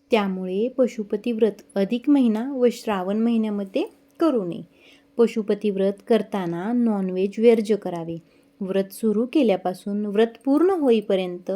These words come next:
नॉनव्हेज थोडेही खाऊ नये, म्हणजे वर्ज्यच, घरामध्ये सुद्धा आपल्याला घेऊन यायचं नाहीये. पूजा करताना आपल्याला कोणत्या दिशेला तोंड करून बसायचे आहे?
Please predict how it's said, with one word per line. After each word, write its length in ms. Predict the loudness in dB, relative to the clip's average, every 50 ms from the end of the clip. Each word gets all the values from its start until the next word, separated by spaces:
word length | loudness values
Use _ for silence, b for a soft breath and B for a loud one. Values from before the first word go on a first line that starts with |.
| -6 -8 b b b b b _
नॉनव्हेज 540 | -2 -2 0 0 0 0 0 0 0 -2 -4 _
थोडेही 420 | 0 2 2 2 2 2 0 -2 -4
खाऊ 220 | -4 -4 -2 -2
नये, 100 | 0 0
म्हणजे 200 | 0 0 0 -2
वर्ज्यच, 540 | -2 -2 4 4 4 4 4 2 0 0 0
घरामध्ये 520 | -4 -4 -2 0 0 0 -2 -2 -2 -4 -6
सुद्धा 300 | -6 -6 -12 -10 -8 -8
आपल्याला 340 | -8 -8 _ -6 -4 -4
घेऊन 360 | 0 2 2 2 4 2 0 -2
यायचं 280 | -6 -8 -10 -12 -16
नाहीये. 280 | -14 -14 -12 -12 -12 -14 -16 b b b _ _ _
पूजा 280 | -6 -4 -2 -2 -2 -4
करताना 600 | 0 -2 -4 -2 -2 -4 -4 -4 -4 -6 -6 -8 -10 -10
आपल्याला 320 | -12 -4 -2 0 0 0
कोणत्या 400 | 0 0 0 0 0 0 0 -2
दिशेला 360 | -4 -4 -6 -8 -6 -4 -4 -4 -2 0
तोंड 240 | 2 2 2 2
करून 360 | 0 -4 -8 -8 -8 -8 -8 -8
बसायचे 460 | -8 -8 -8 -8 -10 -10 -10 -12 -12
आहे? 160 | -12 -12 -14